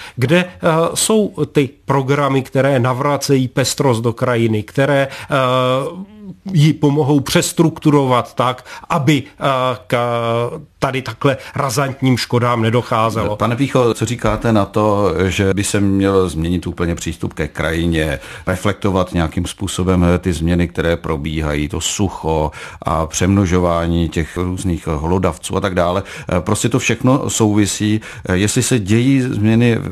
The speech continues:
Speaker 2: v krajině, které umožňují, jakýsi návrat nějakého,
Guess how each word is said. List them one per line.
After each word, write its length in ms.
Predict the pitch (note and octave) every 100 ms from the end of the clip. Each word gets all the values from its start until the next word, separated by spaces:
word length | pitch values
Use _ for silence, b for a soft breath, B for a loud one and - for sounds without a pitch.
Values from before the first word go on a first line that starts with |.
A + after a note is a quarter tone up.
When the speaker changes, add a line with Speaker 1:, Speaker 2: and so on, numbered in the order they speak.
| -
Speaker 2:
v 80 | -
krajině, 480 | - F#2 F#2+ G2+ G2+
které 420 | - G2 G2+ G#2
umožňují, 840 | G#2 G2+ G2+ G#2+ G#2 G2+ G#2 G#2 B B - E2
jakýsi 680 | E2 F2 F2 G2 - G#2 G2+
návrat 420 | F#2 F2 F2+ G2 G2+
nějakého, 520 | F#2+ F#2 G2+ F#2+